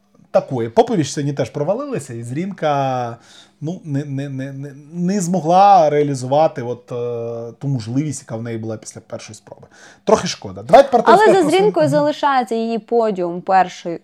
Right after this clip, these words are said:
Speaker 2: у шпіндлеровому
Speaker 1: Ну,
Speaker 2: млині.
Speaker 1: Кубок світу, та.
Speaker 2: Залишається її ось ця confidence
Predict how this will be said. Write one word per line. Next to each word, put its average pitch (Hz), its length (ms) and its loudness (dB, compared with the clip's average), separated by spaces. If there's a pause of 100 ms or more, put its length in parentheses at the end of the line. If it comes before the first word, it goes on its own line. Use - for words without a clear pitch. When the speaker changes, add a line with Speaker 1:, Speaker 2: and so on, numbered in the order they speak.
Speaker 2:
у 165 400 -10 (380)
шпіндлеровому 190 840 -2
Speaker 1:
Ну, 190 160 -4
Speaker 2:
млині. 285 320 0
Speaker 1:
Кубок 330 200 2
світу, 233 280 -10
та. - 380 -12 (200)
Speaker 2:
Залишається 233 680 4
її 208 400 -2 (280)
ось - 120 -14
ця 214 160 -4 (560)
confidence 381 680 0